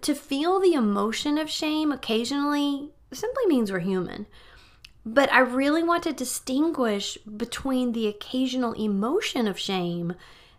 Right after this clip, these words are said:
from an overall view of self through a filter of shame. So they're very different. This occurs, this filter of shame occurs when we felt vulnerable, exposed,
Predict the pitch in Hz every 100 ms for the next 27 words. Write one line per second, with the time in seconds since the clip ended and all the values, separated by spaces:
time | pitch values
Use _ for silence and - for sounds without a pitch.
0 | _ - 262 254 240 233 254 285 269 254
1 | - 190 196 233 269 240 - 214 208 208
2 | 208 - - 240 226 214 - 233 226 214
3 | 196 185 - - 175 170 - - - _
4 | _ _ - - - _ - - 262 247
5 | 226 - - - - 208 220 247 240 262
6 | 226 190 - - - - - - - -
7 | _ 220 214 285 349 494 - - 285 254
8 | 220 208 202 240 - - - 247 220 -
9 | - 196 226 233 - 302 349 349 320 -
10 | 233 220 214 208 196 196 208 254 247 240
11 | 247 233 - - 254 247 202 202 214 247
12 | 240 240 240 240 240 - - - 208 208
13 | 208 208 208 202 -